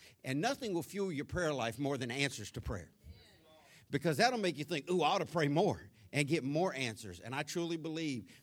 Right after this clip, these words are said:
that we are going to see in twenty sixteen an incredible freedom and an incredible amount of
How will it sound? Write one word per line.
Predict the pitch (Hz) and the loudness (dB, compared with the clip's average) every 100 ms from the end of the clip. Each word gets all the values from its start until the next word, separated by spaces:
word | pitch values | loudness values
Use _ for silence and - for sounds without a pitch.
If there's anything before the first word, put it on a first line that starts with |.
| - | -10
that | 120 117 | -4 -4
we | 123 147 | -2 -2
are | 135 | -2
going | 143 127 | -4 -8
to | |
see | 123 - 147 143 139 143 | -8 -8 -6 -6 -8 -8
in | 131 123 113 | -6 -6 -8
twenty | - 160 156 | -10 -8 -6
sixteen | 147 151 - - 131 123 - | -6 -8 -8 -8 -8 -8 -8
an | 120 | -10
incredible | 110 - 160 160 156 | -10 -6 -6 -6 -8
freedom | - 151 147 139 - | -8 -6 -4 -6 -8
and | 120 | -8
an | 110 | -8
incredible | 98 - 151 156 151 156 - | -10 -10 -6 -6 -6 -8 -6
amount | 127 135 131 127 | -6 -4 -6 -8
of | 113 | -12